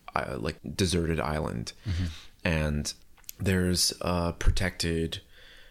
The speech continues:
Speaker 1: area called, like, the Meat Rack, but it's, like, just dunes and very beautiful trees, but it's, like, just super peaceful there, and there's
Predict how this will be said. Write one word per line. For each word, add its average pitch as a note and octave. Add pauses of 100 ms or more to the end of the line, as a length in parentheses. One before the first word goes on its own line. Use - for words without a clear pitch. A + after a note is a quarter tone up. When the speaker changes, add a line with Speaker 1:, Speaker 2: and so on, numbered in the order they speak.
(140)
Speaker 1:
area E2+
called, D#2+
like, D#2+
the D#2+
Meat D#2+
Rack, G#2+
but E2+
it's, -
like, -
just -
dunes E2
and D#2
very E2+
beautiful E2
trees, D#2 (400)
but F#2
it's, -
like, E2 (180)
just -
super B2+
peaceful -
there, A#1+
and C#2
there's D#2+